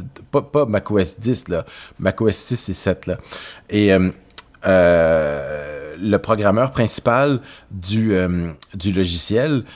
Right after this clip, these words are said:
du, pardon, du progiciel R, qui était le, l'informaticien du labo, m'a mont-, c'est lui qui m'a montré à, à, à, à programmer.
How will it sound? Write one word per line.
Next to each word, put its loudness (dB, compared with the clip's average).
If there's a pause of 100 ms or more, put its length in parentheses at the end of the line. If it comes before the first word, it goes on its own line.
(140)
du, -2
pardon, 2
du -4
progiciel 0
R, -2
qui -2
était 0
le, -2
l'informaticien -2
du -2
labo, 2
m'a 2
mont-, 2
c'est -2
lui 0
qui -2
m'a 2
montré -2
à, -2
à, -12
à, -10
à -6
programmer. 0